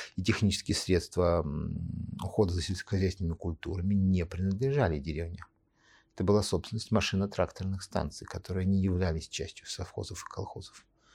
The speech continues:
Они являлись их субподрядчиками. Вот. А М Т С их, М Т С надо было создавать практически везде заново.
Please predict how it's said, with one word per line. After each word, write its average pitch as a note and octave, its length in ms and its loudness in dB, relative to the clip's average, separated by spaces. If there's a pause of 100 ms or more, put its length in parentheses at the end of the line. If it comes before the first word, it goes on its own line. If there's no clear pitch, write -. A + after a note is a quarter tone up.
(220)
Они F#2+ 240 8
являлись G2 560 4
их G#2+ 240 2
субподрядчиками. - 960 0 (760)
Вот. E2+ 320 -2
А A2+ 220 -2
М A2 220 4
Т A2+ 220 8
С - 100 2
их, B2+ 160 4
М A2 400 2
Т D#3 160 6
С - 80 -2
надо A2+ 140 4
было G#2 120 4
создавать G2+ 400 0
практически - 540 -4
везде F2+ 360 -2
заново. D#2+ 480 -6